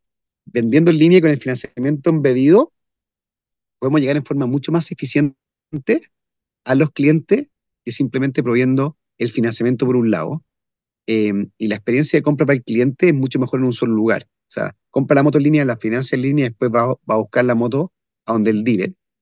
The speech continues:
Y esto vemos que aplica hoy día la moto en la primera etapa, pero podemos hacer otro tipo de bienes también.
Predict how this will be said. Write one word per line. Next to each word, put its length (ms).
Y 220
esto 260
vemos 220
que 100
aplica 540
hoy 180
día 260
la 180
moto 220
en 80
la 60
primera 240
etapa, 320
pero 160
podemos 220
hacer 280
otro 240
tipo 180
de 80
bienes 240
también. 380